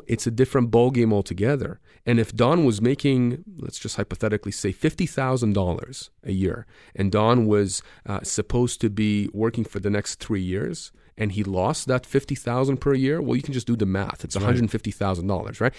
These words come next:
Speaker 1: It's not that simple. We would get an accountant to factor in contingencies, et cetera. But the point is, if you are going to retire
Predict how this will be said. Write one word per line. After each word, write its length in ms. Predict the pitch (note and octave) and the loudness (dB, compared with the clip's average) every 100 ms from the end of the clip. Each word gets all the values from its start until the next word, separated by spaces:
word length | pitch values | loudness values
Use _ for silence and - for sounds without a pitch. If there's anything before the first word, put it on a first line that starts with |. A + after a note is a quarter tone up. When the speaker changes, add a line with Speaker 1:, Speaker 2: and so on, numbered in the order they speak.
| - | -8
Speaker 1:
It's 180 | - - | -8 0
not 120 | C#3+ | 0
that 160 | - - | 0 -4
simple. 380 | - C3+ - E2+ | 0 -2 -2 -4
We 80 | G2+ | -2
would 160 | G#2 | 0
get 120 | G#2+ | 0
an 60 | G2 | 0
accountant 440 | E2+ - A#2 B2 G#2+ | -2 -2 -2 0 -2
to 60 | |
factor 340 | F#2+ F2+ - G#2+ | -4 -6 -4 -2
in 100 | G2+ | -2
contingencies, 600 | F#2 C3+ C#3 C3+ C3 G#2+ | -2 -2 0 0 0 -2
et 60 | |
cetera. 280 | F#2+ C#3 E2 - - - - | 0 -2 -2 -8 -20 -20 -6
But 140 | A2+ | -4
the 60 | G#2+ | -4
point 380 | - E3+ G3+ C3+ | -2 2 4 4
is, 280 | D2+ - - _ - _ _ _ _ - | 0 -4 -12 _ -20 _ _ _ _ -8
if 200 | A#2 - | -8 -2
you 160 | C#3+ | 0
are 80 | G#3+ | 2
going 260 | D#3+ C#3+ D3+ | 2 0 0
to 120 | D3 | -2
retire 380 | C3+ - C3 | -4 -2 -2